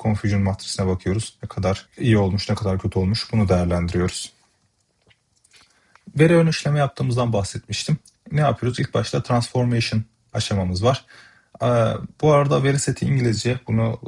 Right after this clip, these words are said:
e, söylemeyi unuttum. Burada tekrar hatırlatmış olayım. E, bütün karakterleri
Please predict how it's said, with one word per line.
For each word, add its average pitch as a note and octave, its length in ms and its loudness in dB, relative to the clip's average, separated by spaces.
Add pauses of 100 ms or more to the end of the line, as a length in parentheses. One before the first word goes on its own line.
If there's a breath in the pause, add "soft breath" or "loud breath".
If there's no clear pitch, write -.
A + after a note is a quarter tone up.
(140)
e, G#2 40 -2
söylemeyi G2+ 420 -2
unuttum. G2+ 340 -4 (480 loud breath)
Burada A2 140 -2
tekrar G#2 260 0
hatırlatmış - 600 -4
olayım. G#2+ 240 -2 (500 soft breath)
E, C3 180 -2
bütün F3 280 2
karakterleri B2+ 920 0